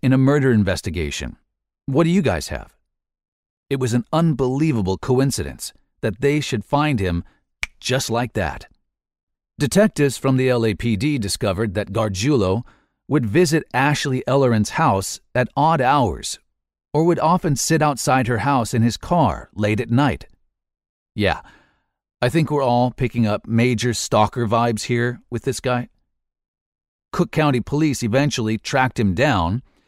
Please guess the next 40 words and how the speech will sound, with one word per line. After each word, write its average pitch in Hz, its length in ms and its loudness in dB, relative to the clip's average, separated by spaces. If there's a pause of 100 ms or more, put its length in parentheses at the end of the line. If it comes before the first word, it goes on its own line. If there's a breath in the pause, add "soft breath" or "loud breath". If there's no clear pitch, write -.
(380)
and 151 100 2
had 180 140 6
a 175 40 0
D 160 260 4
N 160 140 4
A 156 120 0
sample 87 420 -2
taken 117 380 -2
at 107 120 0
a 101 60 0
hospital 131 540 -2
emergency 107 540 0
room. 69 260 -10 (720)
It 131 100 -2
wasn't 151 300 2
easy, 123 440 -2 (400)
as 123 140 -2
he 131 100 0
refused 123 440 0
to 113 80 -6
give 104 240 0
them 92 140 0
the 87 60 -2
sample 107 480 0
but 107 180 -2
eventually 113 480 -2
caved. 90 580 -4 (720)
It 151 140 -2
was 151 140 0
a 143 60 2
positive 135 580 0
match 107 540 -2
with 117 180 -2
genetic 131 460 0
material 110 540 0
found 117 480 0
underneath 113 440 2
Trisha - 280 -2
Pacacio's 104 640 -4
fingernails. 98 640 0